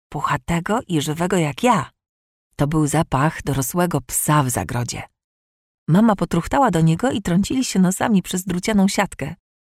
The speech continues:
Wiedziałam, że ten pies to samiec, jak moi bracia, i wyczułam, że jest ważny dla mamy. Nie miałam pojęcia, jak to się stało, ale byłam przekonana, że to mój ojciec.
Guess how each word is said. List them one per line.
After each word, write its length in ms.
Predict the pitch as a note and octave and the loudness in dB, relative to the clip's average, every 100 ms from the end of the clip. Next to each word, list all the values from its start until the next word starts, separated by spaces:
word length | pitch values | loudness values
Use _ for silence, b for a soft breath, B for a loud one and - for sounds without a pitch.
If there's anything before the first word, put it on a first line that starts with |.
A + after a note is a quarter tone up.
| _ - | _ 0
Wiedziałam, 400 | F#3+ D4 E4+ C#4 | 2 4 4 2
że 100 | G3+ | 2
ten 200 | G#3+ G3 | 2 2
pies 340 | - F3+ A#3 | 2 -2 -2
to 120 | - | -4
samiec, 640 | C4 G4 E4 D#3+ C3+ B2 - | 0 2 4 2 0 -8 -8
jak 220 | C4+ C#4 | -6 0
moi 200 | D4 D#4 | 2 4
bracia, 460 | D#4 G3+ C3 - - _ _ _ _ - | 4 0 0 -6 -10 _ _ _ _ -4
i 120 | E3 | 0
wyczułam, 400 | D3 - D4 C#4+ | 0 0 2 2
że 120 | F#3+ | 0
jest 300 | G3 G#3 - | 0 -2 -6
ważny 600 | C3 B2 C#3 C3+ D#3+ A3 | -10 -4 -4 -2 0 0
dla 200 | D4 F4+ | 4 4
mamy. 420 | F#4 G3 D3+ D3+ - _ _ _ _ _ _ _ | 4 2 0 -4 -12 _ _ _ _ _ _ _
Nie 140 | A3+ A#3+ | 0 4
miałam 280 | C4 A#3+ | 4 4
pojęcia, 360 | G#3 A#3+ F4 G#3+ | 2 0 0 -2
jak 120 | F3 | -4
to 80 | - | -4
się 140 | - | -6
stało, 380 | D#3 - E3+ D#3 B B B B | -6 -4 -4 -4 B B B B
ale 180 | - A3+ | 2 4
byłam 280 | A#3 A3 F#3 | 4 4 4
przekonana, 720 | - E3 E3 G#3+ B3+ F#3+ G3 _ _ | 2 -2 2 4 6 4 2 _ _
że 180 | - D#3+ D3+ _ | -6 -6 -6 _
to 160 | F3 | 2
mój 240 | D#3 C#3+ C#3 - | 4 2 -2 0
ojciec. 680 | F3+ C#3 - - - - | 2 2 -2 -12 -14 -16